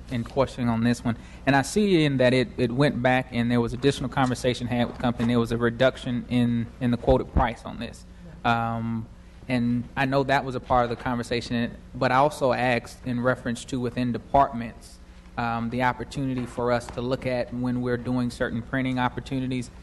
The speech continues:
the opportunity for us to see what can be done via mailings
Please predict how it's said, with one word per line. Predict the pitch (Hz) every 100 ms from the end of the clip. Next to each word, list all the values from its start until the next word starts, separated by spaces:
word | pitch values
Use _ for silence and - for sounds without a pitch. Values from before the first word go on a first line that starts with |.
| - -
the | 123
opportunity | 123 117 113 135 127 120
for | 117 - 117 117
us | 113 -
to | - 123 120 117 -
see | - 139 123 120 123 117
what | 131 123 -
can | 135 127 127
be | 120
done | 117 123 123 120 117 - 120
via | 123 123
mailings | 120 120 123 120 117 113